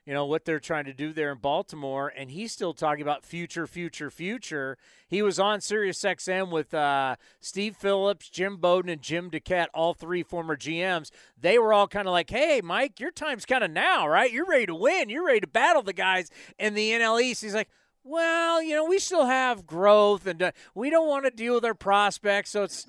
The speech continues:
you know, a lot of these guys, they are gonna hold on to these prospects no matter what.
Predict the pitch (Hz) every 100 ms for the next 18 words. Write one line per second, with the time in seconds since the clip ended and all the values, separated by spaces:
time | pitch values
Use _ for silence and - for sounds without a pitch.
0 | - - - 214 214 226 370 403 - -
1 | 202 196 180 190 233 294 214 175 151 208
2 | 214 208 185 175 - 190 208 - 170 151
3 | - 147 190 226 202 131 104 214 320 -